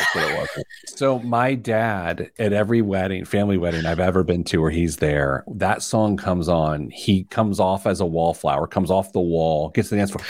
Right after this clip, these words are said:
Speaker 2: He's a little bit softer, and, like, he, like, does this whole thing. And my sister and, and Missus Planner love it. And it is like he, he just loses his mind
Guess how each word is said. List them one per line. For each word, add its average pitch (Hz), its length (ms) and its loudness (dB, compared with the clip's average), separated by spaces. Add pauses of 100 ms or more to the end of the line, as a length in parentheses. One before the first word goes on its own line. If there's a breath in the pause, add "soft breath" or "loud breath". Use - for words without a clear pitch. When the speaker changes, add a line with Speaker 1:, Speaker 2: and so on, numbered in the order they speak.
(100)
Speaker 2:
He's - 120 -6
a - 180 -12
little 196 140 6
bit 190 120 -2
softer, 160 480 -2
and, 160 140 2
like, 147 100 0
he, 151 80 -4
like, 135 160 2
does 127 200 2
this 113 160 -4
whole 139 240 2
thing. 127 420 0 (460 loud breath)
And 139 180 2
my 123 180 2
sister 175 840 0 (200)
and, 117 360 2
and 107 260 0
Missus 123 320 0
Planner 95 560 0 (580)
love 98 680 0
it. 87 160 -10
And 135 160 0
it 139 140 0
is 120 220 0
like 101 180 -4
he, - 200 -4
he 127 220 -2
just 127 240 -2
loses 135 520 0
his 131 200 0
mind 95 580 0